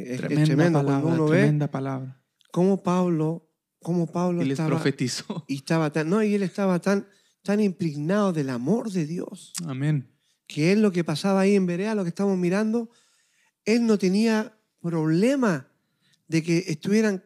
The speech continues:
Speaker 1: cada día los hermanos queriendo decir, "Bueno, tú dices esto, pero ¿dónde está la Escritura?". E-, el amor, lo que es la paciencia, la templanza, el dominio propio.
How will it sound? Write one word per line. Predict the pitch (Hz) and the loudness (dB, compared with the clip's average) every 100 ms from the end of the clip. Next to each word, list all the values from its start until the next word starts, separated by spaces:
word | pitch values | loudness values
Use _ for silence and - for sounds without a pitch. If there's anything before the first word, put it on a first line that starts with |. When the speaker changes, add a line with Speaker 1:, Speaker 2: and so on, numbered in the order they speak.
| _ | _
Speaker 1:
cada | 240 262 247 | -2 0 2
día | 240 269 262 | 0 0 0
los | 233 208 | 2 2
hermanos | 190 196 233 262 294 285 _ _ _ _ _ _ _ _ _ _ | 2 2 2 2 0 -4 _ _ _ _ _ _ _ _ _ _
queriendo | - 175 220 220 | -2 2 4 4
decir, | 196 226 | 4 2
"Bueno, | 208 240 202 | 2 2 2
tú | 202 | 4
dices | 214 208 226 | 2 4 0
esto, | 226 | 0
pero | 185 170 | 2 2
¿dónde | 156 196 240 | 2 0 0
está | 240 240 | -4 -6
la | 226 | -4
Escritura?". | 208 - 190 143 123 _ _ _ _ _ - _ _ _ | -4 -6 -6 -6 -8 _ _ _ _ _ -20 _ _ _
E-, | 175 - | -6 -2
el | 170 | 0
amor, | 170 165 240 240 | 0 2 2 2
lo | 196 - | -2 -2
que | 190 214 | 0 0
es | 247 - _ _ | 0 -4 _ _
la | - 165 | -4 -2
paciencia, | 160 156 - 220 202 151 156 | 0 -2 0 2 2 0 -4
la | 147 | -6
templanza, | 151 165 156 202 214 160 | -4 -6 -2 -2 -2 -4
el | 160 | -2
dominio | 165 175 175 | 0 0 -2
propio. | 151 208 190 147 123 | -2 -2 -2 -2 -4